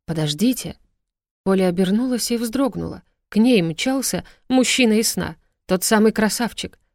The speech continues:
Только одет он был не так. Вместо рубашки на нём была белая безрукавка, открывавшая шикарные бицепсы. Такие бицепсы бывают только у инструкторов по фитнесу или тех, кого в связи с новыми законами нельзя упоминать. Или тех и других одновременно.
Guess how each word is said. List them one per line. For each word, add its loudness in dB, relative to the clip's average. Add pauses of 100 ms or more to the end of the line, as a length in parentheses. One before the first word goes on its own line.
(140)
Только 2
одет 4
он 0
был 2 (100)
не 4
так. -4 (320)
Вместо 2
рубашки -2
на 0
нём 0
была 0
белая 0
безрукавка, -4 (220)
открывавшая -2
шикарные -2
бицепсы. -6 (200)
Такие 4
бицепсы 0
бывают 0
только 0
у 0
инструкторов -4
по -4
фитнесу -4 (100)
или 2
тех, 2
кого 0
в -6
связи 0
с -2
новыми 0
законами 0
нельзя 0
упоминать. -4 (240)
Или 0
тех 0
и 0
других 0 (180)
одновременно. 0